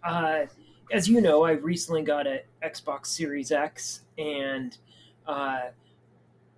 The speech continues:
and while, of course, the Mister is the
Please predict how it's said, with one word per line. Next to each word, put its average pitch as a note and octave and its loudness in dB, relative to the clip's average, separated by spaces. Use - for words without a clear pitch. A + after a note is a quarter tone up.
and D3 -4
while, D#3 4
of C#3 -6
course, D3+ -2
the D3 -8
Mister C#3+ -4
is A#2+ -10
the C#3 -2